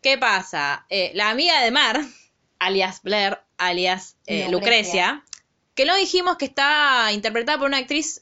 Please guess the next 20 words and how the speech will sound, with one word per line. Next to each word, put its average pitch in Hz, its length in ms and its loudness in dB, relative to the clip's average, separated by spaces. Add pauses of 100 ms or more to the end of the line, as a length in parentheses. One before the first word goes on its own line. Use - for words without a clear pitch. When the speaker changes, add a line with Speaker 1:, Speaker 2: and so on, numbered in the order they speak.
Speaker 1:
mexicana 226 800 -2 (420)
y 285 160 -2
que 294 100 0
ninguna 359 320 0
de 359 60 2
las 320 120 0
dos 359 140 0
notó 302 260 -2
jamás 285 640 -2 (680)
que 262 200 2
no 269 160 -2
tenía 262 240 -2
acento 269 240 -4
español, 214 420 -2
como 156 180 -8
que 160 60 -12
se 202 100 -12
mimetizó 190 520 -6
muy 247 380 -4
bien 165 420 -6